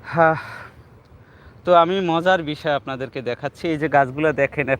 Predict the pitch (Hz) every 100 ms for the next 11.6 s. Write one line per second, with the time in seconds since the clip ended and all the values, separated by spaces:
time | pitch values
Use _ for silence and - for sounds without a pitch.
0 | - 175 - 220 202 170 143 147 175 151
1 | 165 165 147 143 156 156 139 139 156 139
2 | 127 135 120 117 131 - 143 139 160 151
3 | 139 - 143 143 143 127 135 135 139 143
4 | 139 127 120 - 127 117 143 151 139 127
5 | 131 123 - - - - - - - 120
6 | - 165 151 139 180 220 - - 120 120
7 | 131 127 - - - - 117 143 165 -
8 | 156 151 131 147 156 156 135 120 131 135
9 | - - 143 - 135 107 127 131 143 131
10 | 127 127 - 120 123 120 123 113 - 120
11 | 127 127 - 123 -